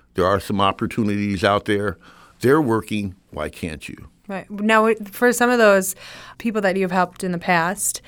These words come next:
Speaker 2: and just for other companies out there, do you, at Word of Hope, do you guys have, uh, Word of Hope Ministries, do you guys have relationships with some of these employers to hire on some of your now participants helping in the program, or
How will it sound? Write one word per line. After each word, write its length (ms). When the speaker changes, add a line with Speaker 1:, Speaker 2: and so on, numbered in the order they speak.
Speaker 2:
and 580
just 160
for 140
other 180
companies 460
out 180
there, 180
do 160
you, 280
at 180
Word 160
of 80
Hope, 200
do 120
you 60
guys 200
have, 480
uh, 140
Word 120
of 60
Hope 140
Ministries, 420
do 80
you 60
guys 160
have 240
relationships 880
with 380
some 180
of 60
these 140
employers 640
to 220
hire 320
on 560
some 400
of 420
your 220
now 260
participants 680
helping 420
in 100
the 60
program, 540
or 200